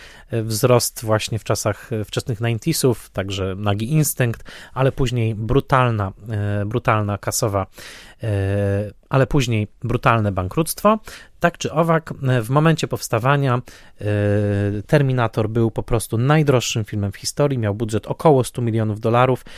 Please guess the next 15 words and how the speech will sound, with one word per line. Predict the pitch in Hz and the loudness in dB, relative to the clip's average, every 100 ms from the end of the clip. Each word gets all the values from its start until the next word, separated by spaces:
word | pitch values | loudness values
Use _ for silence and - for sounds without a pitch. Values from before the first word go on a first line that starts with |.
| - - - - | -20 -20 -20 -4
e, | 123 117 | -2 0
i | - 190 | 0 0
dwadzieścia | 143 131 127 - 143 | 2 2 2 0 2
milionów | 120 107 120 117 | 2 0 0 0
dolarów | 110 92 123 - | 2 2 0 0
na | 113 120 | 0 4
marketing. | 135 - 180 180 92 - | 4 4 0 0 -4 -8
To | - 104 | -8 -4
też | 117 | -2
jest | 110 104 | -2 0
bardzo | 107 107 | 0 0
istotne. | 110 - - - 131 | -2 -2 -6 -2 -2
Była | 127 120 | 0 -2
to | 117 | -2
naprawdę | 101 135 131 | 0 0 2